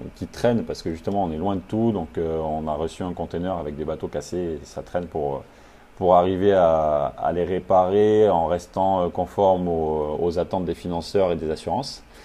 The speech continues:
Mais, euh, voilà, c'est, ça reste compliqué.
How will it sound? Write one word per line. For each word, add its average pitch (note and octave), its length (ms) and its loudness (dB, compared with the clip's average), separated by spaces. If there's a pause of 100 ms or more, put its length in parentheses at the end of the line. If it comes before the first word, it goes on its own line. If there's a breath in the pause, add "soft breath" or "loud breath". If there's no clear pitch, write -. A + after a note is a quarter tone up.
(1000 loud breath)
Mais, A2+ 240 6
euh, F#2 360 8 (340)
voilà, F2 220 4
c'est, F2+ 480 2
ça F2+ 180 2
reste G#2+ 240 2
compliqué. A#2 720 4